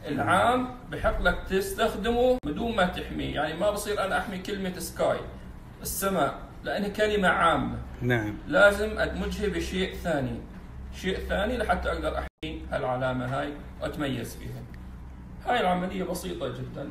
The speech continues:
Speaker 1: طبعًا في أشياء تفصيلية الناس بغنى عنها، نحن ما، ما بندخلهم بمتاهات، لأنه نحن هذا شغلنا نحن يعني.
Speaker 2: جزاك الله خير.
Speaker 1: يجي الشخص بنوضح له.
Speaker 2: مشكور، مشكور أستاذي.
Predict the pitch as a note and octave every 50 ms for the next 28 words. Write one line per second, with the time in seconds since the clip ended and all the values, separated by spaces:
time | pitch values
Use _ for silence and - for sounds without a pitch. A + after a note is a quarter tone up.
0 | - - A3 A#3+ B3 A#3 A3 A3 - B3 A3 G3 F#3 F#3 - F#3+ G3 F#3 - -
1 | - - C#3+ - - - F#3 F3 E3+ E3 E3 E3 F#3 G#3 B3 - - - - -
2 | - - - A3+ B3 - - - F#3 G3 G3 G3+ G#3 F#3 F3 E3 D#3 D#3+ D#3 D#3
3 | F#3 A3 - F#3+ F#3+ - G3 F#3+ G3 G3 F#3+ F#3 E3+ D#3+ D3 - - - - -
4 | - - - F#3+ F#3+ F3+ E3+ D#3+ D3+ - - D#3 D3 C#3+ C#3+ C#3 C#3 C#3+ C3+ C3+
5 | C3+ C3+ C#3+ D3 C#3+ D3+ - - F#3 F3+ F3+ F3+ F3+ F3+ F#3 F3+ F3+ F3+ F3 E3+
6 | - - - F3 D#3 D3+ D3 C3 C3 C3 C3 B2+ - B2 B2+ B2 B2+ C3+ - C#3+
7 | B2+ A2 G#2+ A#2+ G#2+ - - A2 G#2 G#2 - G3 F#3+ F#3 F#3 F3 E3 E3 D#3+ D#3
8 | - - - - E3+ F#3 - B3 - - F3 E3 D#3 - - B2 B2+ A#2+ A#2+ B2
9 | - - A#2+ A2+ - - - - - B2+ A2+ A2 G#2+ A2+ G2 - - C3 A2+ G#2
10 | - - - G2+ G2 F2+